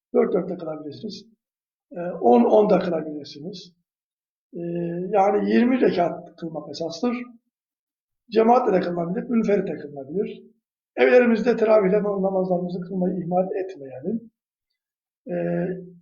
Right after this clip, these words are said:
dört kılacaklar aynen ikindi ve yatsının sünnetleri gibi kılacaklar. Yani ilk oturuşta Ettehiyyatü'den sonra salli barik dualar okunacak. Kalkında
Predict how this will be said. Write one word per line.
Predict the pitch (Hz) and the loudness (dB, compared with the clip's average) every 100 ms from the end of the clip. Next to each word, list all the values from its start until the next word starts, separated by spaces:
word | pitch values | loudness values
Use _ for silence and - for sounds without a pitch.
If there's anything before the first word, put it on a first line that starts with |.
| _ _ _ _ _ _ _ - | _ _ _ _ _ _ _ 2
dört | 135 - - | 4 4 2
kılacaklar | 247 208 220 226 285 - | 2 4 2 0 0 0
aynen | 262 247 233 | 0 -2 -4
ikindi | 214 196 226 220 | -6 -6 -4 -2
ve | 202 | -2
yatsının | 190 208 220 | -2 -4 -6
sünnetleri | - 196 185 185 180 | -4 -4 -2 -2 -2
gibi | 151 147 127 | -4 -8 -12
kılacaklar. | 147 131 135 143 170 _ | -14 -16 -16 -18 -18 _
Yani | 214 190 | -4 -4
ilk | 196 180 | -4 -10
oturuşta | 160 175 - - 214 - _ _ _ _ _ _ 196 | -12 -14 -10 -6 -6 -8 _ _ _ _ _ _ -12
Ettehiyyatü'den | 185 175 202 196 190 190 | -2 0 4 2 2 -6
sonra | - 196 185 | -8 -6 -6
salli | 185 202 202 185 | 2 4 4 2
barik | 160 160 151 151 | 0 -2 -6 -10
dualar | 135 143 156 | -12 -12 -12
okunacak. | 147 180 180 - | -10 -10 -10 -2
Kalkında | 185 185 214 220 | 0 0 -4 -6